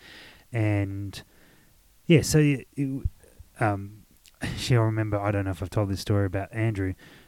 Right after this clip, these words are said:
but Andrew, Dan, and myself went and saw, uh, Guns N' Roses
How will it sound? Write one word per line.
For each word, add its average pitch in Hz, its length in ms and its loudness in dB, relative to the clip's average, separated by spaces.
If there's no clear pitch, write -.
but 104 160 0
Andrew, 110 600 6
Dan, 110 240 6
and 98 60 0
myself 101 460 2
went 107 120 2
and 101 120 0
saw, 107 440 6
uh, 104 180 0
Guns 107 240 2
N' 98 60 0
Roses 107 580 4